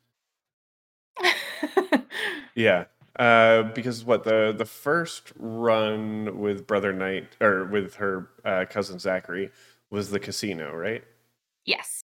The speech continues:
Speaker 2: Um, with the, the greedy demon.
Speaker 1: Yeah, and the only, I think the only reason why I'm also like this, the succubus one was a kind of, like, a little random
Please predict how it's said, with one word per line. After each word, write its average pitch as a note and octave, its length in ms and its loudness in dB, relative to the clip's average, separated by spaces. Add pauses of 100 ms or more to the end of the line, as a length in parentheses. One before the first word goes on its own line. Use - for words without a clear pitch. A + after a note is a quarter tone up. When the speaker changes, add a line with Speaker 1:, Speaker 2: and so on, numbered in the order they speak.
Speaker 2:
Um, E2 600 -4
with F#2 340 -8 (140)
the, F#2 420 -2
the G2+ 120 -2
greedy G#2 440 -4
demon. A2 520 -4 (1080)
Speaker 1:
Yeah, B3+ 340 4
and D4+ 240 0
the D#4+ 100 -6
only, F#4 300 0
I - 100 2
think F4+ 220 -6
the C#4 100 -4
only C#4+ 220 -6
reason C#4+ 260 -4
why B3 120 2
I'm A3 100 0
also A3 260 -2
like A3 260 0
this, A#3 280 -4
the A3 160 -4
succubus A#3 540 -2
one A3+ 180 0
was G#3 140 -4
a G3+ 80 -4
kind G3 260 0
of, G3 120 -6
like, F#3+ 160 -2
a G3+ 60 0
little G3 260 0
random F#3+ 540 0